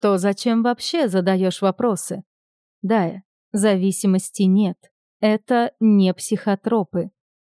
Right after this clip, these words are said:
Я не определилась, насколько можно доверять его словам, но поняла одно.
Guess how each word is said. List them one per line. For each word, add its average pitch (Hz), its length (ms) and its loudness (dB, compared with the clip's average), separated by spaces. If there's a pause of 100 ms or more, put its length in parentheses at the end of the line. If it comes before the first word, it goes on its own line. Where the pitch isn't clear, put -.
(320)
Я 254 240 2
не 269 160 2
определилась, 233 1040 -2
насколько 226 680 0
можно 190 400 2
доверять 190 560 0
его 190 220 0
словам, 190 640 -2 (240)
но 262 200 2
поняла 240 560 2
одно. 180 440 -2